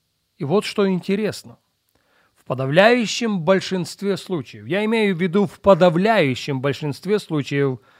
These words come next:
Христос является не в многолюдном собрании. Христос общается со своими последователями и говорит им о Царстве Божьем. Не с тысячами окружающих,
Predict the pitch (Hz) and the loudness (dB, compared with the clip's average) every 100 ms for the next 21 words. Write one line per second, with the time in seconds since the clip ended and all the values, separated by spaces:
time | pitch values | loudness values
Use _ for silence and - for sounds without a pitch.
0 | _ _ _ - 160 - 247 - 214 190 | _ _ _ -6 -4 2 2 2 0 2
1 | 170 196 190 170 - 175 165 165 202 180 | 2 2 2 -2 -4 0 0 0 2 4
2 | 185 254 262 180 214 220 190 202 226 185 | 6 6 4 0 0 0 2 0 0 -4
3 | 208 185 196 202 185 90 - _ _ _ | -4 -4 -6 -8 -10 -14 -20 _ _ _
4 | _ _ _ _ _ _ _ _ _ _ | _ _ _ _ _ _ _ _ _ _
5 | - 165 - 196 190 175 - - 233 254 | -2 -2 2 2 4 0 -2 -2 2 2
6 | 208 147 - - 147 143 156 160 165 180 | 2 0 -4 -8 -6 -2 0 0 -2 -4
7 | - 151 143 147 143 147 151 196 233 185 | -2 -2 0 -2 -2 -2 -2 -2 -2 4
8 | 208 196 202 240 254 - 226 190 160 - | 4 4 2 2 0 -4 -2 0 0 0
9 | 214 220 - 214 208 214 196 110 92 _ | -2 -2 -6 -6 -4 -4 -6 -12 -20 _
10 | _ _ _ _ _ _ _ _ _ _ | _ _ _ _ _ _ _ _ _ _
11 | - 170 185 - - 311 269 240 - 214 | -2 2 2 0 -2 2 2 0 0 0
12 | 220 214 240 196 262 269 196 - - | 0 -2 -4 -2 -2 -2 -4 -12 -20